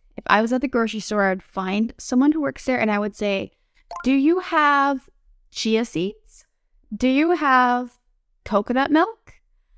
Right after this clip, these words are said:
Now, these two things are less common in American grocery stores.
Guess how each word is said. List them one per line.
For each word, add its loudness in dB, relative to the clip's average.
Now, 6
these 2
two 2
things 2
are 0
less -2
common 2
in -2
American 0
grocery 0
stores. -2